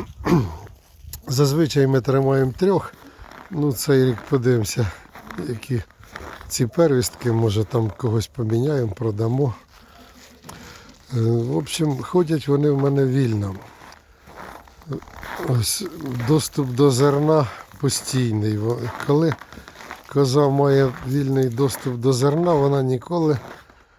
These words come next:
не об'їсться. А якщо її обмежувати весь час, а потім десь вона колись попаде до зер-, до великої кількості зерна, вона об'їсться і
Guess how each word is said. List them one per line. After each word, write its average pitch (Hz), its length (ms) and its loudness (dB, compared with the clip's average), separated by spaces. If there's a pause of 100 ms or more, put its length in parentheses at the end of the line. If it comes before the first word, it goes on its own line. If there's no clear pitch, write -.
(360)
не 139 260 4
об'їсться. 110 800 0 (680)
А 123 120 -6
якщо 135 340 0
її 147 320 2 (760)
обмежувати 139 840 2
весь 120 280 2
час, 123 360 2
а 123 40 -2
потім 127 440 0
десь 120 280 0
вона 127 220 2
колись 127 500 0 (800)
попаде 123 540 2
до 117 160 2
зер-, 123 300 2
до 127 160 2
великої 123 440 2
кількості 117 580 -4
зерна, 110 460 0
вона 135 280 0 (840)
об'їсться 151 680 0 (140)
і 147 180 -2